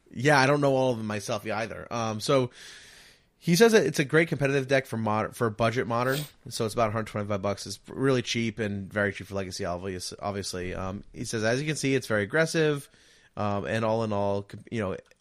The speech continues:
it, it's, it's aggressive and all in compared to Legacy Goblins.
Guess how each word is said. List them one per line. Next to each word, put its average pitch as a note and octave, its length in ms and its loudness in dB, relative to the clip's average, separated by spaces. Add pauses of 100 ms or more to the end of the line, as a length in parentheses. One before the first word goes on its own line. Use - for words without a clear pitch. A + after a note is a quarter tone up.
(300)
it, B2 240 -4
it's, A2+ 160 -8 (320)
it's A#2 140 -4
aggressive E3+ 540 2
and A#2+ 140 -2
all B2+ 240 0
in A#2+ 300 -2 (280)
compared A2+ 300 0
to G#2 80 -6
Legacy G2 320 -4
Goblins. F2+ 640 -2